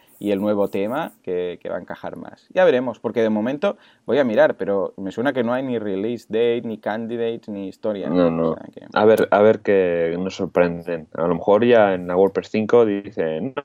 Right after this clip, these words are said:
Speaker 2: no, ya está, ya la
Speaker 1: Ah,
Speaker 2: tenemos".
Speaker 1: claro, en
Speaker 2: Imagínate.
Speaker 1: realidad va a ser en la WordCamp Barcelona, que va a venir Matt,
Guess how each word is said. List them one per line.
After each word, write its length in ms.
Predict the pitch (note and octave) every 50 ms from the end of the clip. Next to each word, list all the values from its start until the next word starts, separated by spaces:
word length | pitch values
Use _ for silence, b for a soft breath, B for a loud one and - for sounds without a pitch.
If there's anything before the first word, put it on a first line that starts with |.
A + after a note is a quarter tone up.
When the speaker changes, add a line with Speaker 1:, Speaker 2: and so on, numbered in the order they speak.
| _ -
Speaker 2:
no, 200 | E3 C#3+ - - -
ya 140 | - B2+ D3
está, 320 | C#3+ - - - - - -
ya 100 | - C3
la 40 | D3
Speaker 1:
Ah, 40 | -
Speaker 2:
tenemos". 300 | - A2 D#2+ - - - -
Speaker 1:
claro, 300 | - G2+ F#2 F2+ F2 F2+
en 100 | G2 G#2
Speaker 2:
Imagínate. 40 | G2+
Speaker 1:
realidad 360 | A2 G#2+ G#2+ G#2+ G#2+ A2 A#2
va 60 | C3 C3
a 20 |
ser 200 | - - A#2 A#2
en 140 | A#2 A2 G2+
la 220 | G2 F#2 F2+ F2 F2
WordCamp 960 | E2+ F#2+ A2 A2 G#2 - - A2 G#2+ G#2 G2+ G2+ G2+ G#2 G#2 G#2+ F#2+ F2+ F2
Barcelona, 520 | F2 F2 - A2+ A#2 B2 A2+ A2 - - -
que 80 | -
va 100 | F#2 F2+
a 40 | F2+
venir 320 | F#2+ F#2 F#2+ F#2 E2+ F#2+
Matt, 280 | G#2+ A2+ G#2+ - _